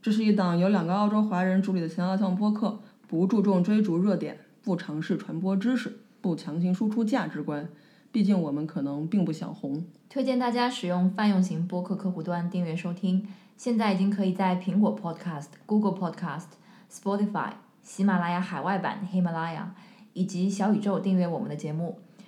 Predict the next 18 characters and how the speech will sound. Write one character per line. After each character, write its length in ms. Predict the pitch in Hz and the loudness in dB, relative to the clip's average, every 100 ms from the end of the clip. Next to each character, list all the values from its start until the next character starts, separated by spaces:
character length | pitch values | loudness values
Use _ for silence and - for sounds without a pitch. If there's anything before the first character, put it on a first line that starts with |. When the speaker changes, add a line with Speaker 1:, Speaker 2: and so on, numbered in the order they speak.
| - - | -14 -2
Speaker 2:
如 120 | 185 | 0
果 160 | 190 180 | 4 4
你 160 | 175 | 2
习 180 | 180 180 | 0 -2
惯 180 | 185 190 | 2 2
使 140 | 196 | 2
用 140 | 175 175 | -2 0
微 120 | 208 | 2
信， 300 | 214 214 - | 2 -2 -4
我 140 | 160 | -4
们 100 | 160 | -4
也 80 | 156 | -4
有 140 | 160 - | -4 -6
同 180 | 160 | -6
名 160 | 156 156 | -6 -6
公 200 | 175 175 | -2 -2
众 120 | 175 | -2
号。 280 | 156 165 | -4 -10